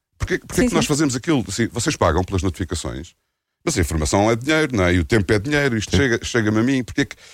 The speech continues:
Speaker 1: ah, isto é um, é um outro clickbait, ah, um bocadinho parvo do ponto de vista comercial, na minha opinião, não é? Que é, eh, tu estás a dar o teu trabalho, a dar,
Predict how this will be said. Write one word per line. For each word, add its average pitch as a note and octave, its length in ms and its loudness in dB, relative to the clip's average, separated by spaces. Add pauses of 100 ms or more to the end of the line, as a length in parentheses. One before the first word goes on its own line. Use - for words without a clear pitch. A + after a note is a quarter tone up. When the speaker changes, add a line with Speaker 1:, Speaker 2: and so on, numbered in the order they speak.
(320)
Speaker 1:
ah, F#2+ 320 4 (880)
isto D#3+ 500 0
é C#3 120 4
um, C3 400 2
é C3+ 100 2
um B2 180 4
outro D3 200 0
clickbait, C3 600 0 (920)
ah, E2 1120 2 (1080)
um - 40 -20
bocadinho A#2 640 0
parvo G#2+ 380 2
do - 120 -10
ponto E2+ 180 0
de - 100 -10
vista D#2+ 160 -4
comercial, F#2 500 0
na C#2+ 100 -4
minha D2+ 200 -2
opinião, E2+ 360 0
não B1+ 160 -8
é? C#2 220 -6
Que - 160 -2
é, D2+ 840 0
eh, C#2+ 260 -4 (100)
tu - 80 -18
estás C#3 320 0
a F#2+ 60 2
dar G2+ 300 2 (160)
o B1+ 260 -16
teu D#2+ 140 -4
trabalho, C#2 460 -2
a F#2+ 60 -2
dar, G#2 360 2